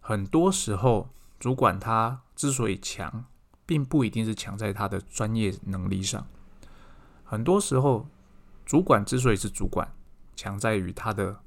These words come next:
沟通能力上，以及或者是他的关系能力上。在年轻的时候，其实我会觉得专业能力很重要，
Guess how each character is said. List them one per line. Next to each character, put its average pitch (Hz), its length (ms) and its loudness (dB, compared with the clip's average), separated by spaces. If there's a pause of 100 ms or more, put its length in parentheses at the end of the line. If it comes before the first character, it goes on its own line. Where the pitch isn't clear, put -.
(260)
沟 110 180 0
通 113 240 -2
能 104 180 -6
力 98 140 -6
上， - 200 -6 (580)
以 107 100 -4
及 104 240 -4
或 135 180 4
者 98 140 -4
是 110 160 -4
他 113 180 -4
的 101 220 -6 (140)
关 107 260 -2
系 104 260 -6
能 90 240 -8
力 90 140 -6
上。 107 240 -10 (1400)
在 180 460 4
年 120 260 2
轻 151 360 0 (200)
的 107 100 -4
时 98 200 -2
候， 107 300 -4 (280)
其 - 120 -4
实 165 80 2
我 101 120 4
会 104 80 2
觉 101 140 -2
得 92 260 -6 (640)
专 123 160 0
业 139 120 0
能 92 180 -8
力 98 120 -6
很 87 160 -14
重 - 200 -4
要， - 120 -10